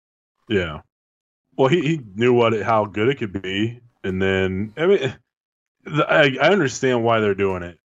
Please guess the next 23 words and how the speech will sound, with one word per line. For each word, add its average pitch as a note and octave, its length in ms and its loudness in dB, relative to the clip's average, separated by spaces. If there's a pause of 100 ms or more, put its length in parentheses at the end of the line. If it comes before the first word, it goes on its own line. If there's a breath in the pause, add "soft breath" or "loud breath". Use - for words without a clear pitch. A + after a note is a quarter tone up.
(380)
But G#2+ 200 -2
when G#2+ 120 -2
you G#2+ 120 0
look B2+ 200 0
at A2 180 2
it G2+ 200 -2
from G2+ 260 -2
a F#2 280 0
surprise, G#2+ 920 0
"Oh A2 300 2
my G2+ 120 -2
God, G2+ 360 2
friends A2 480 -2
are G2+ 100 2
gonna G2+ 200 0
fight G2 260 0
friends G2 540 -2
and F#2 120 -4
enemies G2 440 0
are F#2 60 0
gonna F#2 180 0
fight F2+ 260 0
enemies." F2+ 580 0